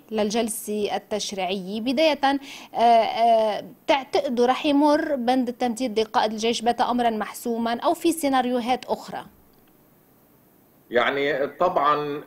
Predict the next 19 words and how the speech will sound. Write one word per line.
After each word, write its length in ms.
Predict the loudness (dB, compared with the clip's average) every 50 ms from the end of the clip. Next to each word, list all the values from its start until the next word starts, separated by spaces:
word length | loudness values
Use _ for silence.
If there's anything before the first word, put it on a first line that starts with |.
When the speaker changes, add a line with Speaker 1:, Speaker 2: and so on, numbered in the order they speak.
| -12 -4 0
Speaker 2:
آه، 380 | 2 4 4 4 2 2 2 0
المسألة 760 | 0 2 0 0 -2 -2 -4 -4 0 0 2 2 0 0
مرهونة، 600 | -4 -2 0 0 0 -2 -4 -6 -6 -4 -4 -2
آه، 560 | -2 0 0 0 -2 -4 -6 -4 -2 0 0 0
بخواتيمها، 1200 | -2 -4 -8 -4 -2 0 2 2 2 0 0 -6 -8 -8 -8 -8 -8 -6 -4 -4 -4 -4 -6 -8 -16 -20 -20 _ _ _
ولكن، 840 | 0 2 2 4 4 2 2 0 0 0 0 0 0 -4 -6 -8 -8 -10 -10 -2
آه، 320 | 2 2 4 4 2 0 -4
محاولة، 1120 | -8 -12 -12 -12 -8 -6 -6 -6 -4 -2 -2 0 0 0 0 0 0 2 2 0 0 -2 -10 -8 -4 -2
آه، 260 | 0 0 0 -2 -4 -8 -14 -20 -20 -14 _ -10
التمديد 680 | -10 -4 -2 -2 -2 -2 -2 -2 -2 -2 -2 -2 -2
للقائد 480 | -4 -6 -4 -2 -2 -2 -2 -2 -4 -6
الجيش، 640 | -8 -8 -4 -2 -2 -2 -2 -6 -10 -14 -18 -20 -20 _ _ _ _ _ _ _ _ _ _ -6
آه، 260 | -4 -2 0 0 -2 -2
بموجب 560 | -4 -6 -8 -6 -4 -4 -2 0 -2 -2 -2 -4 -6 -2
قانون 540 | -2 -2 -2 -2 -6 -8 -8 -8 -10 -12 -16 -20 -20 _ -6
انطلقت، 1040 | -4 -4 -4 -4 -6 -4 -2 0 2 4 4 2 2 -2 -4 -2 0 0 0 -2 -4 -12 -20 -20 _ -6
آه، 180 | -2 -2 0 0
مع 480 | 2 2 2 2 2 0 -2 -6 -6
وضع 560 | -2 0 2 2 2 4 2 2 2 0 -2